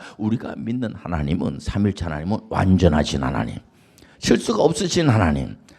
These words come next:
그래서 어렸을 때 보면은 이제 신앙생활, 이렇게 주일학교 잘 다니는 친구들 보면은 가끔 그 부모님들이 신앙생활 안 하는 분이 있어요.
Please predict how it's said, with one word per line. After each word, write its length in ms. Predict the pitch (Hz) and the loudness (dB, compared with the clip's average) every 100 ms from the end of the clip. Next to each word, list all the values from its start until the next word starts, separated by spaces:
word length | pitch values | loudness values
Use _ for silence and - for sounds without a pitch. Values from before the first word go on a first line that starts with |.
| - | -12
그래서 200 | 254 254 254 | -6 -4 2
어렸을 360 | 196 180 170 | 2 2 -2
때 140 | 156 202 | -6 -6
보면은 640 | 151 127 202 202 78 - _ _ _ _ _ - - | -6 -12 -12 -10 -12 -16 _ _ _ _ _ -20 -14
이제 220 | 127 117 | -6 -6
신앙생활, 640 | 92 123 92 80 82 80 - | -6 -8 -10 -10 -12 -14 -14
이렇게 260 | - 107 | -12 -12
주일학교 600 | - 92 78 78 - 90 - - - | -10 -12 -12 -14 -12 -12 -12 -20 -4
잘 240 | - 85 | -4 -4
다니는 320 | 85 85 78 | -10 -10 -12
친구들 460 | - - 107 85 82 | -12 -10 -10 -10 -12
보면은 640 | 73 76 - 180 85 65 - - - | -14 -16 -12 -12 -12 -16 -20 -20 -14
가끔 340 | 151 175 233 | -12 -10 -12
그 100 | 208 | -12
부모님들이 1000 | 196 - 127 110 110 104 110 107 113 104 - | -12 -8 -6 -4 -6 -6 -8 -12 -12 -14 -20
신앙생활 540 | - - 120 131 135 123 | -18 -16 -14 -12 -12 -12
안 160 | - 123 | -12 -8
하는 160 | 123 123 | -8 -8
분이 180 | 107 90 | -8 -10
있어요. 380 | - 80 78 | -8 -10 -12